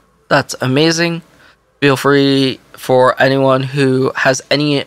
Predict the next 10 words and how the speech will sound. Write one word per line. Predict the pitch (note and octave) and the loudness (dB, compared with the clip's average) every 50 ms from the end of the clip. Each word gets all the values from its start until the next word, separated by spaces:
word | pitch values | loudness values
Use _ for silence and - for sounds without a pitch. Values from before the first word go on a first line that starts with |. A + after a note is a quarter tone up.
| - - | -4 -4
advice, | B2+ A#2+ - - - - C3 C#3 D3 D3+ - - - - | -4 -4 -6 -6 -4 -2 -2 0 -2 -2 -6 -6 -8 -6
go | - - C3+ C#3 | -2 0 0 2
ahead | C#3+ D3+ C#3 C3+ B2+ - - | 2 2 0 0 0 -2 -2
and | G#2+ B2 B2 A2 - | -2 -2 -2 -2 -2
add | - - A#2+ C3 | -2 -2 -2 -2
stuff | - - - - - - | -4 -2 -4 -4 -2 -4
in | - B2 | -6 -6
the | A#2+ | -6
comment | - - D3 C#3 C3+ B2 - - | -2 0 0 0 0 -2 -8 -8
section. | - - B2+ - - - C#3 C#3 C3 C3+ | -4 -4 -4 -2 -2 -2 -2 -2 -2 -4